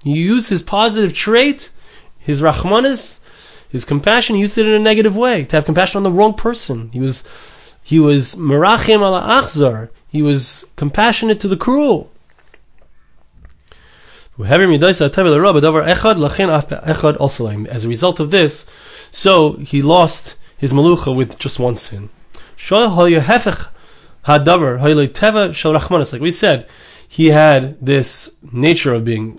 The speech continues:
compassionate. We explain this. Okay. Now, so he says like this, Elo Esav, says Reb Chaim Friedlander, if Esav, if he would have overcome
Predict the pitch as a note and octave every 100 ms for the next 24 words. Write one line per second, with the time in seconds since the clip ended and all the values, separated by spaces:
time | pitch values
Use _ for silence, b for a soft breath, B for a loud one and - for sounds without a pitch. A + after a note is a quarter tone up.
0 | - G#2+ - A#2 - F3 G#3 G#3+ G#3 G3+
1 | A3 A3 E3+ E3+ D3 C#3 - A#3 - D#3
2 | - G#3 G3+ - A3 D#3+ D#3 - A#2+ G#2+
3 | - - G#2 - _ _ _ _ _ _
4 | _ _ - B B B B B B B
5 | B B - D3 G#2+ A#2 - C3+ C3+ F3
6 | E3+ - B2 C#3+ C#3 E3+ B3 G3+ C3+ C3
7 | - C#3+ D3 D3+ C#3 - A#2+ A2 G#2 G#2
8 | - B B B - F3 - G3 C4+ -
9 | C#3 D3 D#3 C#3+ D#3+ - - - A#3+ C4+
10 | A3 G#3 A#3 F#3 F#3 G#3+ E3+ C#3+ C3+ B2+
11 | F#3+ G#3 G#3 G3 G3+ A3+ D3 - B B
12 | B B C#3+ C#3+ A#2+ - - _ - _
13 | _ - - - - C#3+ C3 - - A3
14 | B3 C3+